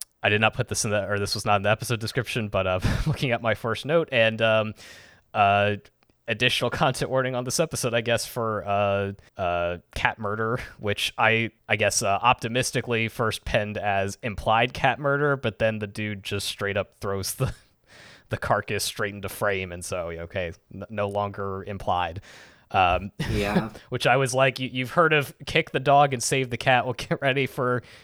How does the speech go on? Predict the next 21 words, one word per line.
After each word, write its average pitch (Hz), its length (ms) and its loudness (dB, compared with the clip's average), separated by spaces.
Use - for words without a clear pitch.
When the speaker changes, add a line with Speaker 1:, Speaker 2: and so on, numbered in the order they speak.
Speaker 1:
for 117 180 -2
kill 151 260 2
the 139 100 2
cat 123 420 4
and 117 160 -2
then 113 320 -2
continue 120 420 -2
to 110 100 -6
kick - 260 -6
the 123 80 -2
cat." - 340 -10
Um, 90 280 -6
in 107 60 -14
case - 240 -8
you 98 60 -12
didn't 95 180 -6
know, 95 160 -2
this 92 160 -8
guy 90 200 -8
was 87 160 -10
bad. 90 340 -8